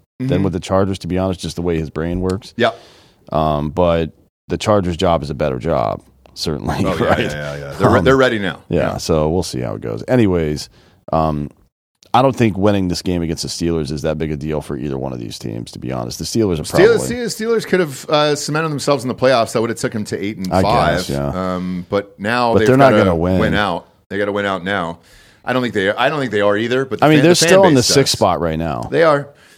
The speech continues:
Speaker 2: And the fan base, uh, still believes in 'em. Uh,
Speaker 1: Yeah.
Speaker 2: next up was, uh, Buccaneers versus Falcons. Uh, told you to take the Buccaneers on this one. They came through. Uh, this was an easy one to me. We have the worst, uh, coach in football.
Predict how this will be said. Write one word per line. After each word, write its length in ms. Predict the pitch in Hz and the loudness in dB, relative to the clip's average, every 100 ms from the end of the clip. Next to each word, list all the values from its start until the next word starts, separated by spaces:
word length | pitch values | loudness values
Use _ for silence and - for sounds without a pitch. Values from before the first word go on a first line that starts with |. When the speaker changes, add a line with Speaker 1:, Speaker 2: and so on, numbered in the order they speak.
| - | -12
Speaker 2:
And 140 | 117 | -6
the 40 | 120 | -4
fan 240 | 139 135 | 0 0
base, 320 | 120 107 - 110 | 0 0 0 0
uh, 180 | 104 | 0
still 240 | 98 - 110 | -2 -4 -4
believes 340 | 95 95 90 | -2 -2 -2
in 80 | 98 | -4
'em. 180 | 95 101 - | -6 -8 -2
Uh, 180 | 107 101 | 0 2
Speaker 1:
Yeah. 60 | |
Speaker 2:
next 260 | 80 151 - | 0 -2 0
up 140 | 156 | 0
was, 200 | 135 127 131 | 0 0 2
uh, 120 | 120 | 2
Buccaneers 600 | 131 135 131 131 127 - | 2 0 0 -2 -2 -2
versus 380 | 117 113 - - | -4 -4 -6 -4
Falcons. 720 | - 131 143 156 147 147 - - _ _ | 2 2 2 -2 -6 -8 -12 -18 _ _
Uh, 180 | 101 110 | -2 -2
told 220 | 107 165 | 0 -2
you 60 | 131 | -2
to 60 | |
take 140 | 131 143 | -4 -4
the 60 | 123 | 0
Buccaneers 480 | 131 123 120 123 117 | 0 0 -4 -4 -4
on 80 | |
this 180 | 120 113 | -6 -6
one. 100 | 117 | -4
They 80 | 104 | -6
came 200 | 98 104 | -6 -8
through. 440 | 98 113 110 104 - _ _ - | -6 -2 -2 -2 -6 _ _ -10
Uh, 320 | 98 104 104 | -6 -4 -4
this 180 | 107 110 | -6 -8
was 120 | 104 | -6
an 60 | 117 | -4
easy 200 | 117 110 | -4 -4
one 160 | 113 | -4
to 60 | 110 | -2
me. 200 | 113 110 | -2 -4
We 120 | 117 | -4
have 80 | 117 | -6
the 80 | 107 | -4
worst, 340 | 107 104 - | -4 -4 -6
uh, 880 | 110 104 101 95 95 95 98 98 98 98 | -4 -2 -2 -4 -6 -8 -10 -10 -12 -10
coach 300 | 113 107 - | -6 -6 -6
in 180 | 107 101 | -8 -10
football. 580 | - 110 160 165 - | -10 -4 -4 -4 -10